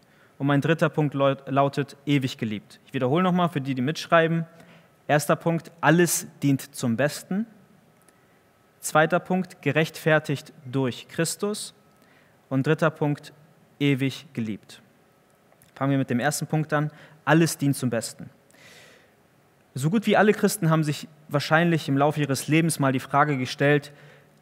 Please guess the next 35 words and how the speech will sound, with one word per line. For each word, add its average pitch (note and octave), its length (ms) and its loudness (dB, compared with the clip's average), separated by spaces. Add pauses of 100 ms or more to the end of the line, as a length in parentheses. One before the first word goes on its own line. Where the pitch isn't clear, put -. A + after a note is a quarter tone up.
dient A3 300 4
denn D3 220 4
wirklich F3+ 460 2
in C3+ 80 0
meinem C3 220 2
Leben F3 540 2
alles E3 320 0
zum F#3 120 2
Besten? A#2+ 440 -4 (1000)
Alles, G3 280 2
was D#3+ 140 -2
in E3+ 60 -2
meinem D#3 120 0
Leben D#3 180 0
passiert, C3 340 -4
ist - 100 -8
das C#3+ 140 -4
wirklich F3+ 280 -4
so, E3+ 240 -2
dass D#3+ 260 -4 (240)
alles D#3+ 240 0
zum C#3+ 120 -2
Besten D#3 320 -4
dient? G2+ 320 -12 (560)
Und C3+ 80 -4
das F3+ 100 2
ist A#3+ 140 0
eine F#3+ 160 2
berechtigte D#3 500 -2
Frage, D3+ 400 2
wenn A#2 100 -4
man A2+ 120 -2
mal A#2 100 -2
ehrlich G#2+ 300 -6
ist. - 240 -16